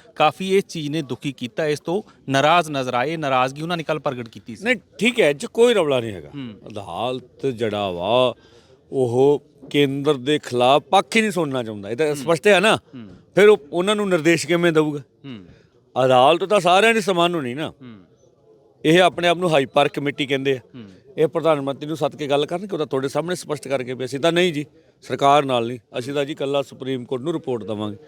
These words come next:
Speaker 1: ਹੂੰ।
Speaker 2: ਫਿਰ ਸੀਮਤਾਈ ਦਾ ਪਤਾ ਲੱਗ ਗਿਆ ਨਾ, ਹਾਈ
Speaker 1: ਹੂੰ।
Speaker 2: ਪਾਵਰ ਕਾਹਦੀ ਹੋਈ?
Speaker 1: ਹੂੰ।
Speaker 2: ਹੈ ਨਾ? ਪਾਵਰ ਤਾਂ ਲੋਹੀ ਆ
Speaker 1: ਹੂੰ।
Speaker 2: ਰਿਪੋਰਟ ਦੇਣ ਵਾਲੀ।
Speaker 1: ਹੂੰ।
Speaker 2: ਤਾਂ ਇਸ ਕਰਕੇ ਅਦਾਲਤ ਕੋਲੋਂ ਵੀ ਨਾ ਸਾਨੂੰ ਲੱਗਦਾ ਵੀ ਅਦਾਲਤ ਇਸ ਮਸਲੇ ਦਾ ਹੱਲ ਹੈ ਆ,
Speaker 1: ਹੂੰ।
Speaker 2: ਜੋ ਲੱਗਦਾ।
Speaker 1: ਹੂੰ।
Speaker 2: ਆਹ ਅਦਾਲਤ ਆ, ਲੋਕਾਂ ਦੀ ਅਦਾਲਤ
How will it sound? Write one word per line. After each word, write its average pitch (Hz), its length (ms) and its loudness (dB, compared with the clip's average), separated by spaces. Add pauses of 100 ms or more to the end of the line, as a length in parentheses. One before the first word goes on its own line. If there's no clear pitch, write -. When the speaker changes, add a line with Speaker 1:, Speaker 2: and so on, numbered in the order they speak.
Speaker 1:
ਹੂੰ। 104 200 -16 (100)
Speaker 2:
ਫਿਰ 143 100 4
ਸੀਮਤਾਈ 143 440 4
ਦਾ 160 120 4
ਪਤਾ 156 200 2
ਲੱਗ 196 160 4
ਗਿਆ 175 120 0
ਨਾ, 170 60 -2
ਹਾਈ 147 160 2
Speaker 1:
ਹੂੰ। 123 80 -6
Speaker 2:
ਪਾਵਰ 143 240 2
ਕਾਹਦੀ 156 260 0
ਹੋਈ? 139 120 -6
Speaker 1:
ਹੂੰ। 117 300 -20 (520)
Speaker 2:
ਹੈ 135 40 2
ਨਾ? 190 180 2
ਪਾਵਰ 147 340 2
ਤਾਂ 175 180 4
ਲੋਹੀ 160 300 4
ਆ 165 160 6
Speaker 1:
ਹੂੰ। 110 420 -14 (160)
Speaker 2:
ਰਿਪੋਰਟ 143 280 2
ਦੇਣ 160 180 4
ਵਾਲੀ। 147 200 4
Speaker 1:
ਹੂੰ। - 260 -16 (220)
Speaker 2:
ਤਾਂ 220 80 4
ਇਸ 208 160 6
ਕਰਕੇ 214 280 0
ਅਦਾਲਤ 160 440 4
ਕੋਲੋਂ 247 400 0
ਵੀ 254 240 -4 (400)
ਨਾ 147 320 2
ਸਾਨੂੰ 202 260 0
ਲੱਗਦਾ 185 280 2
ਵੀ 214 120 -4
ਅਦਾਲਤ 165 340 4
ਇਸ 175 140 -4
ਮਸਲੇ 165 280 -6
ਦਾ 196 100 0
ਹੱਲ 123 260 0
ਹੈ 127 540 2
ਆ, 92 60 -12 (260)
Speaker 1:
ਹੂੰ। 120 140 -20 (880)
Speaker 2:
ਜੋ 160 140 6
ਲੱਗਦਾ। 120 280 2
Speaker 1:
ਹੂੰ। 113 300 -20 (600)
Speaker 2:
ਆਹ 226 160 4
ਅਦਾਲਤ 147 360 4
ਆ, 151 60 2
ਲੋਕਾਂ 139 360 0
ਦੀ 127 100 0
ਅਦਾਲਤ 98 240 -4